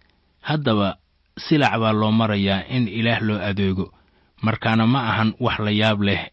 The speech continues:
in Masiixa dartii loo silco. Waxaa ka dambaysa farxad iyo yidiilo, mana ahan in silacaaga aad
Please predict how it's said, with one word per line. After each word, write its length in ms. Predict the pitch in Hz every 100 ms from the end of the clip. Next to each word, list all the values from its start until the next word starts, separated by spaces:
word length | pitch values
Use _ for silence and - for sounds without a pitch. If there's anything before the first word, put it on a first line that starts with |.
| -
in 120 | 123
Masiixa 460 | 113 107 127 113 113
dartii 360 | 110 117 - 104
loo 180 | 101
silco. 360 | - 104 90 87 - _ _ _ _ -
Waxaa 240 | - 131
ka 120 | -
dambaysa 560 | 135 120 101 101 98 107
farxad 420 | - 104 127 123 - _ _
iyo 380 | 113 107 104 98
yidiilo, 920 | - 110 107 104 98 101 107 104 113 - _ _ _
mana 320 | 135 156 120 104
ahan 360 | - 110 104 - _
in 180 | 127 117
silacaaga 800 | - 147 127 101 104 104 101 98 -
aad 220 | 107